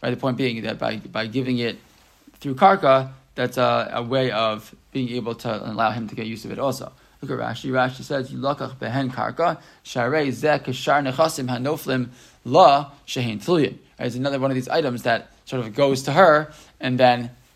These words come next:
he has an opportunity to make use of it. So by giving it through karka,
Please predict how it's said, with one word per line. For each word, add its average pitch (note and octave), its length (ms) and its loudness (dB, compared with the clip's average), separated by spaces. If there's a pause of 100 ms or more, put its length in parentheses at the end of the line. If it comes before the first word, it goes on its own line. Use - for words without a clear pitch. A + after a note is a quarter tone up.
(300)
he - 200 -6
has C3 180 6
an B2+ 60 -2
opportunity A#2+ 440 -2
to A#2 60 -10
make A#2 160 -8
use D3+ 180 0
of A#2+ 80 -12
it. A#2 120 -10
So B2+ 100 -6
by C3 100 -8
giving B2+ 220 -6
it C#3+ 260 -6
through D#3+ 120 -10
karka, F3+ 400 2